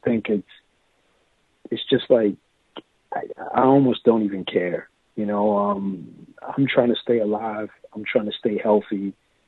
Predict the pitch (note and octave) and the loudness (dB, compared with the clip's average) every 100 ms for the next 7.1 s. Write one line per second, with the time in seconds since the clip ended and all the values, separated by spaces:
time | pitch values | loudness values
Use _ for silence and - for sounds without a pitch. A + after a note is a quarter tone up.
0 | _ _ G#2+ G#2 - A2 A2 A2+ G#2+ - | _ _ -6 -4 -2 -2 -2 2 2 2
1 | G#2+ G2 F#2+ F2+ - - A2+ F#2+ B2 G2+ | -2 -2 -4 -8 -14 -10 -8 0 0 0
2 | G2 F2+ - G#2 G2+ F#2+ F#2+ F#2 - F#2+ | -4 -6 -6 -4 -4 -4 -6 -8 -6 -6
3 | F2+ F2 D#2+ _ G2+ G#2 G2+ G#2 G#2+ G2+ | -6 -12 -16 _ -10 -4 4 6 6 4
4 | G2 G2 F#2 G2+ F#2+ G2 F#2+ G3+ F#2+ - | 0 0 0 0 0 -6 -2 0 0 -4
5 | F#2+ - - - G2 F#2 _ _ _ _ | -10 -10 -10 -8 -10 -12 _ _ _ _
6 | _ _ _ _ - - - A#2 G#2 E2+ | _ _ _ _ -18 -18 2 4 4 0
7 | D#2+ | -6